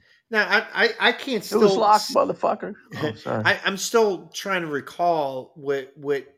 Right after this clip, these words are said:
Speaker 1: kind of concepts we were talking about, uh, you know, before doing the,
Speaker 2: Yeah,
Speaker 1: uh,
Speaker 2: we
Speaker 1: this
Speaker 2: brainstormed, had something.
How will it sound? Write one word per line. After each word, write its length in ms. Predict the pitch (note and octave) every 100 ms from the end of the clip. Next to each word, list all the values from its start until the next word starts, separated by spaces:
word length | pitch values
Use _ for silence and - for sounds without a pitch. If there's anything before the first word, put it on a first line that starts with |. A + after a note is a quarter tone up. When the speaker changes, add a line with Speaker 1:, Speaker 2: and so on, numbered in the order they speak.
| _
Speaker 1:
kind 280 | - F3 D#3
of 80 | C3+
concepts 640 | - C#3 C#3 D3 B2 -
we 80 | C#3
were 100 | B2+
talking 380 | A#2+ C#3 B2+ C3+
about, 460 | B2+ B2 A#2 A#2 - _ _ _ _ _ _
uh, 640 | C3 A#2 A#2 A#2 A#2 A2+ A2 _ _ D3+
you 100 | A#2+
know, 100 | A2
before 380 | B2 - C3
doing 280 | A#2+ A#2+ A#2
the, 60 | F#3
Speaker 2:
Yeah, 220 | A#3 A3+
Speaker 1:
uh, 40 | E3+
Speaker 2:
we 140 | G3+
Speaker 1:
this 60 | -
Speaker 2:
brainstormed, 600 | F#3 A3 G#3+ - E3+ D3
had 180 | D#3+ E3
something. 600 | - F#3 F#3+ C#3 B2